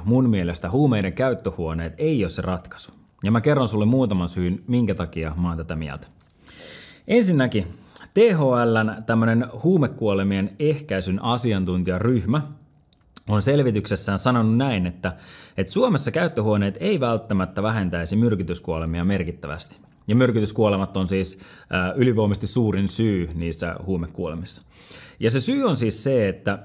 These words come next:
että Suomessa näitä myr-, myrkytyskuolemia aiheuttaa pääasiallisesti pitkävaikutteisen buprenorfiinin ja keskushermostoa lamaavien aineiden samanaikainen käyttö,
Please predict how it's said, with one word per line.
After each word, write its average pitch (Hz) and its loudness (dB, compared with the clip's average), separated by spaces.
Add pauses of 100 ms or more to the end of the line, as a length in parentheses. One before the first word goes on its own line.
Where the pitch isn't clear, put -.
(140)
että 104 -6
Suomessa 185 0
näitä 113 -2
myr-, 170 2
myrkytyskuolemia 143 0
aiheuttaa 110 -2
pääasiallisesti 107 -2
pitkävaikutteisen 90 -4 (480)
buprenorfiinin 101 0
ja 90 -2
keskushermostoa 101 -2
lamaavien 98 -2
aineiden 98 -2
samanaikainen 87 -2
käyttö, 92 -4